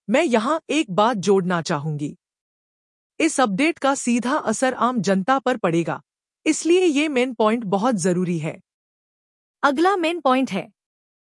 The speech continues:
Speaker 2: गृहिणियों के लिए घरेलू बजट से बचत। घर का बजट संभालने वाली महिलाएं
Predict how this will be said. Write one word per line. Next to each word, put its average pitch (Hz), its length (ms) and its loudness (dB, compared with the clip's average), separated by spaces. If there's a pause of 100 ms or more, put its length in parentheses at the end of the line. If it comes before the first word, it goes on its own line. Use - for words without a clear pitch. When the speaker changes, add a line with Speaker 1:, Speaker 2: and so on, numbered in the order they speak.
(280)
Speaker 2:
गृहिणियों 381 520 0
के 359 120 0
लिए 294 220 0
घरेलू 247 440 0
बजट 214 360 0
से 269 160 0
बचत। 180 380 -4 (1200)
घर 285 240 2
का 381 180 4
बजट 240 320 0
संभालने 233 600 0
वाली 233 260 0
महिलाएं 185 500 -4